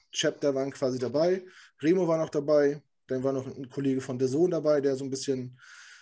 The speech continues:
äh, der einen Blog geschrieben hat, einen Vlog geschrieben hat, ein paar Videos aufgezeichnet hat. War auf jeden Fall ein cooler Abend. Äh, schade, dass das jetzt wahrscheinlich die nächste Woche nicht mehr funktionieren wird,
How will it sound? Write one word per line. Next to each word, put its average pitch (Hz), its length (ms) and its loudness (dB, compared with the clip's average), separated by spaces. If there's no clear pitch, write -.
äh, 131 140 2
der 131 100 4
einen 123 80 0
Blog 147 200 2
geschrieben 151 380 -4
hat, 139 300 -4
einen 120 100 -12
Vlog 139 400 0
geschrieben 135 300 -8
hat, 135 100 -6
ein - 40 -20
paar 127 100 -4
Videos 139 200 -2
aufgezeichnet 127 500 -6
hat. 135 200 -10
War 151 120 0
auf 165 100 2
jeden 196 120 4
Fall 190 80 2
ein 180 80 -4
cooler 180 180 6
Abend. 202 240 4
Äh, 175 240 2
schade, 165 240 0
dass 156 160 -4
das 151 160 -8
jetzt 147 240 -6
wahrscheinlich 151 320 -4
die 143 140 -6
nächste 160 180 -2
Woche 139 140 2
nicht 139 180 -6
mehr 175 160 -2
funktionieren 165 400 -8
wird, 180 160 -2